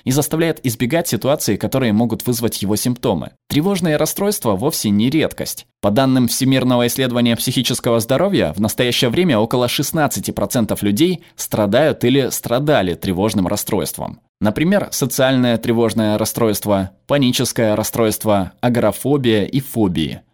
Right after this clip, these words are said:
Согласно исследованиям, люди с тревожными расстройствами не просто по-другому реагируют на стресс, но могут иметь отличия в работе мозга.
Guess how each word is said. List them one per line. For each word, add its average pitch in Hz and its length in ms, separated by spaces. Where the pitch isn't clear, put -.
Согласно 123 540
исследованиям, 120 640
люди 117 240
с 107 100
тревожными 113 520
расстройствами 107 640
не 95 180
просто 202 380
по-другому 107 720
реагируют 98 640
на 104 100
стресс, 90 500
но 104 140
могут 160 420
иметь 131 320
отличия 127 640
в 98 80
работе 98 420
мозга. 104 540